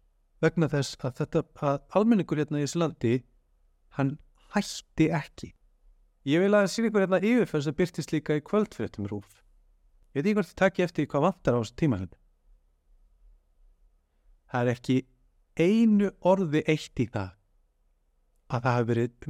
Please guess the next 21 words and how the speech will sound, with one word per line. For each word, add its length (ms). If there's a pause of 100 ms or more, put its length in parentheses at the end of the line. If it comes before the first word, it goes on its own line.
(120)
viku 480
saman 460 (360)
mótmæli. 400 (140)
Það 140
sem 160
að 80
stundum 320
mættu 240
þúsundir 440
manns. 320 (640)
Það 160
má 140 (260)
ekki 300
viðurkenna 520 (600)
að 260
almenningur 880 (380)
á 120
Íslandi 440
stóð 440
með 240
stjórnmálasiðferðinu 1120